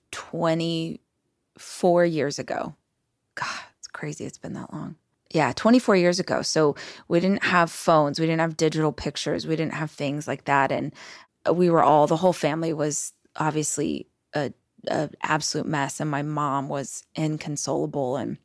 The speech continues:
she wanted pictures of Ryan. She just wanted a picture. And w-, it just so happened that we had gone on a trip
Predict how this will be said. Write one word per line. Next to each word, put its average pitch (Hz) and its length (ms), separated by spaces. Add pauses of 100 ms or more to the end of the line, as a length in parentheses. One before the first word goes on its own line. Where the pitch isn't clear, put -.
(440)
she - 140
wanted 170 300
pictures - 500
of - 140
Ryan. - 420 (460)
She 165 200
just 160 220
wanted 160 500
a - 60
picture. 165 600
And 160 280 (560)
w-, - 200 (180)
it - 220
just 185 220
so 175 120
happened 175 560
that 151 220 (340)
we 170 160
had 160 300
gone 170 280
on 160 200
a 143 320
trip - 480